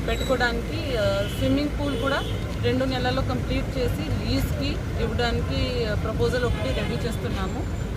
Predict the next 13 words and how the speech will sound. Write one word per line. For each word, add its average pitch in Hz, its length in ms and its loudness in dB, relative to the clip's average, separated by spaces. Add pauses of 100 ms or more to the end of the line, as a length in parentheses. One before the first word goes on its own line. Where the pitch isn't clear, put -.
(120)
ఖేలో 277 320 4
ఇండియా 285 260 0
ప్రోగ్రామ్ 254 460 -2
కింద - 180 -2
ఇంకోటి 311 480 0
సింథటిక్ 285 540 0
ట్రాక్కి 247 520 2
కూడా 247 200 4
Government 233 400 0
of - 120 2
ఇండియాకి - 280 0
ప్రపోజల్ - 540 2
పంపిస్తున్నాము. - 720 4